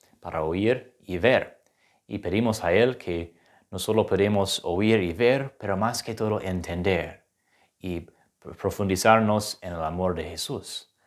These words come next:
Porque las parábolas son muy importantes,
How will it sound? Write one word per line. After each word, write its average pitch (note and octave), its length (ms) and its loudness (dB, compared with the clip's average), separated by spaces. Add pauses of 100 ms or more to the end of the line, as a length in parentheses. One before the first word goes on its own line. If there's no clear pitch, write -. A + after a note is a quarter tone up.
(140)
Porque D#2+ 220 -10
las D#2 200 -4
parábolas G#2+ 640 6
son - 240 -6
muy D#2+ 120 -8
importantes, G2 760 -2